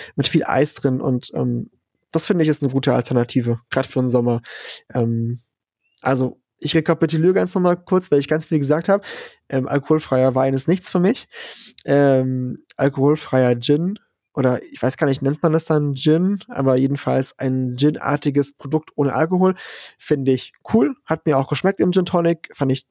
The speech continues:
gut, was ich da probiert hab. Ähm, Whisky ohne Alkohol oder ein Whisky-Produkt ohne Alkohol ist für mich irgendwie sowas wie ein auf Rumbasis hergest-, eine auf Rumbasis hergestellte Spirituose,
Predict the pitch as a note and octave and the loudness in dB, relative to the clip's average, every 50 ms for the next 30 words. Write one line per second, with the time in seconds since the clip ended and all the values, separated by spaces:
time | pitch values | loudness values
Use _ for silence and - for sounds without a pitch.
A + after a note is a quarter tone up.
0 | _ _ _ - F3 G#3 G#3+ - F#3+ E3+ F3 E3 - E3 - E3+ D#3+ E3 E3+ - | _ _ _ 0 0 2 2 2 0 0 0 0 -2 -2 0 2 2 2 2 2
1 | F3 F3 - - - - - - - - _ _ _ - - C3+ C3+ C3+ C3 C3 | 0 0 -2 -4 -14 -16 -14 -16 -16 -18 _ _ _ -4 0 2 2 2 2 0
2 | B2+ B2+ C3 - _ - D3+ D#3 - - - D#3 D#3+ - - - _ - - C#3 | -2 -4 -6 -8 _ -2 -2 -2 0 2 2 2 2 2 -2 -8 _ -2 0 2
3 | C3+ C#3 C3+ C#3 - _ _ - C3 C#3 C#3+ - C#3+ C#3 C3+ B2+ B2 A#2+ A#2+ A#2+ | 2 2 2 0 -2 _ _ -2 0 0 0 0 0 0 2 2 2 2 2 2
4 | C3 - - - C#3+ C3+ - - C#3 C3 D3+ D3 - - - D#3+ C#3 C3 - C#3 | 0 -2 -4 -4 -6 -6 -4 -4 -4 -2 -2 -4 -4 -4 -2 0 0 2 2 0
5 | C3+ - - C#3 C3+ C3+ C3+ C3+ C3 - - _ _ _ _ _ _ _ _ _ | -2 -2 -2 -2 0 2 2 2 2 0 -4 _ _ _ _ _ _ _ _ _
6 | _ _ _ _ _ _ _ _ _ _ _ _ _ - - D3 D3 - - - | _ _ _ _ _ _ _ _ _ _ _ _ _ -10 -6 -4 -4 -4 -4 -6
7 | - - D3 C#3 C#3 D3 C#3+ - - - D3 D3 C#3 C#3+ C3+ C3+ C3+ B2+ C3+ C#3+ | -2 0 0 2 2 2 0 -2 -4 -2 0 0 2 2 2 2 2 2 4 2
8 | C#3+ C#3 C#3 C#3+ C#3 - - C#3+ C#3+ - - - - C3 C3 C3 C3 C3 C3+ C3 | 2 4 2 0 0 -2 0 -2 -2 -2 -2 -2 0 2 2 2 2 2 0 0
9 | C3 C3 - - - - - - - - _ _ _ - - - C3 - - - | -2 -4 -6 -12 -20 -20 -20 -20 -20 -20 _ _ _ -8 -2 -2 -2 -2 -2 -2
10 | - D3+ E3 D#3 C#3 C3 C3 C3 C#3 C3+ C#3 C3+ C3+ - - D3 C3+ C3 C3 C3 | 0 0 0 0 0 0 2 2 2 2 0 0 -2 -2 0 2 2 2 4 2
11 | C#3 C3 - - - C3+ C3+ C3 C3 - - D3 C#3 C#3 C#3 C3+ C3 C#3+ C#3 C#3 | 0 -2 -2 -4 -4 -2 0 0 -2 -2 -2 -2 0 0 0 0 0 0 0 2
12 | - D#3 C#3+ C#3 - - C#3 C3 - - C#3 C#3 D3+ D3+ C#3+ C#3+ C#3+ C3+ | 2 0 -2 -2 -2 0 -2 -2 0 0 2 2 4 4 4 4 4 2